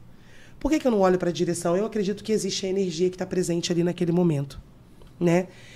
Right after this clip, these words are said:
E eu tava preparando um corpo de uma pessoa que tinha tirado a própria vida. E eu tô com a cabeça baixa, eu tô suturando, era um corpo necropsiado, eu tô sentindo pra lá e pra cá. Sabe quando você tá aqui, ó, e eu tô vendo, é Amaral, né? E se ele se mexer ali, né,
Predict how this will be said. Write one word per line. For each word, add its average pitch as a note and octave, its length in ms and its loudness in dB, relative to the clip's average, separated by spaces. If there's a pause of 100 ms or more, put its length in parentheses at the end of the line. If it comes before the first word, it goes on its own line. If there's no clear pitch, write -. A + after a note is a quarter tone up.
(220)
E G3+ 60 0
eu F#3+ 80 6
tava F#3+ 160 2
preparando F#3 360 2
um F#3+ 60 2
corpo F#3 260 2
de F#3 100 4
uma F3 60 4
pessoa F3 300 2
que F3 100 -6
tinha F3 160 0
tirado E3+ 300 2
a - 60 2
própria F#3 280 0
vida. D3+ 380 -2 (1200)
E G#3 80 0
eu A#3 80 6
tô A3 140 0
com G#3 40 0
a F#3+ 40 0
cabeça F3+ 340 4
baixa, F#3 320 4
eu F3+ 60 -2
tô F#3 80 4
suturando, F#3+ 480 4
era F#3 80 8
um F3 40 4
corpo F3 280 0
necropsiado, F#3 760 2
eu G#3 60 2
tô A3 80 -6
sentindo G#3 360 0
pra F3 200 0
lá G3+ 280 2
e G#3+ 60 0
pra G#3 160 0
cá. F#3 240 2 (220)
Sabe E4+ 240 0
quando D4 140 2
você A#3 100 -4
tá G#3+ 80 0
aqui, A#3 280 -4
ó, G3 140 6
e G3 180 0
eu G#3+ 120 2
tô A3 240 -2 (100)
vendo, A3 300 0
é G3 60 0
Amaral, F#3+ 300 4
né? G#3 260 2 (380)
E G3 60 -4
se B3+ 100 2
ele - 100 2
se B3+ 120 0
mexer A#3 320 2
ali, A#3+ 320 2
né, B3+ 320 4